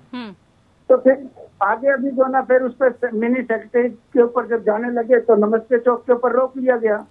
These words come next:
Speaker 1: जी।
Speaker 2: अब ये सरकार जो है ना, किसी उसमें हम लोग किसी एक point के ऊपर जो है ना, नहीं पहुंच पा रहे हैं।
Speaker 1: हम्म, हम्म।
Speaker 2: और जिस प्रकार से ये चल रहा है इनका रवैया, तो इसको हम गलत मानते हैं, वो शायद हमें गलत मानते होंगे।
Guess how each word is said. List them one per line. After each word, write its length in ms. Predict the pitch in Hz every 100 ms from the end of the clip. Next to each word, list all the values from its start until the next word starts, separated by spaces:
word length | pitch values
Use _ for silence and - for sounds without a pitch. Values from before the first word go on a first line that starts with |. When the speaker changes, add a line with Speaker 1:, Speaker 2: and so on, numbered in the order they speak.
| -
Speaker 1:
जी। 280 | 214 269 214 _ _ _ _ _ -
Speaker 2:
अब 200 | 277 285
ये 80 | 320
सरकार 480 | - 247 233 269 294
जो 120 | 294
है 60 | 277
ना, 120 | 285
किसी 380 | 285 247 285 277
उसमें 500 | 262 254 262 262 262 226 220
हम 200 | 165 208 240
लोग 240 | 254 254
किसी 240 | 254 - 302 254 202 _ _ _ _ _ _ _ -
एक 240 | 226 233 -
point 260 | 233 247
के 140 | - 240
ऊपर 300 | 226 233 226
जो 140 | 214
है 60 | 208
ना, 120 | 226
नहीं 260 | 226 190 233
पहुंच 260 | 233 202
पा 180 | 202 196
रहे 140 | 185 175
हैं। 200 | 165 190 _ -
Speaker 1:
हम्म, 180 | 233 226
हम्म। 160 | 240 302 _ 226
Speaker 2:
और 120 | 233
जिस 220 | 202 247
प्रकार 420 | - 233 254 247
से 340 | 247 254 254 247 233 - 214
ये 120 | 226 226
चल 140 | 226 247
रहा 240 | 214 185
है 320 | 180 185 202 -
इनका 280 | 202 190 196
रवैया, 500 | 185 180 196 180 165
तो 1200 | - _ _ _ _ _ _ _ _ - 247 269
इसको 280 | 254 - 269
हम 220 | 196 247
गलत 260 | 269 269 262
मानते 340 | 247 254 247 262
हैं, 80 |
वो 200 | 240 226
शायद 280 | 202 185 160
हमें 240 | 160 190 202
गलत 180 | 214 214
मानते 360 | 202 202 202
होंगे। 320 | 208 190 196